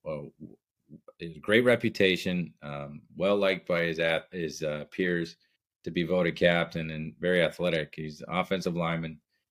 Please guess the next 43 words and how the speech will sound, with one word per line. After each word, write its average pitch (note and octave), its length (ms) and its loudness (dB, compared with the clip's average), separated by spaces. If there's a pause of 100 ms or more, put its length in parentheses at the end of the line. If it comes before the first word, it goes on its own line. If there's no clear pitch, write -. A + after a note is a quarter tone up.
(520)
And, E2 400 2
uh, D#2+ 340 0 (120)
I, F2 180 0 (180)
I E2+ 180 -2
remember G2 480 2
this, E2+ 240 2
this A2 200 4
was F#2+ 140 0
more F2+ 340 4
of E2 120 0
an E2+ 80 0
impact F2 440 0
on D#2+ 160 -4
me F#2 160 0
and E2 100 -2
a D2+ 120 -6
powerful E2 440 -2
moment E2 300 -4
for E2 100 -10
me, F2 180 2
but, D#2+ 240 -2 (540)
um, D#2+ 420 -4 (380)
he, F#2+ 680 4 (400)
he F#2+ 200 -2
was F2 120 0
going F#2+ 200 2
in F2+ 80 2
the F2 80 2
wrong F2 240 0
direction E2+ 420 0
in D#2+ 60 0
the D#2 80 -4
weight E2+ 220 2
room E2 160 -4
from D#2 200 -8
a D2 40 -6
strength E2+ 360 -2
perspective. D2+ 600 -4 (200)
Um, D2+ 460 -6 (560)
and E2+ 160 6
it, - 140 2 (680)
he, F2 400 4
uh, D#2+ 360 4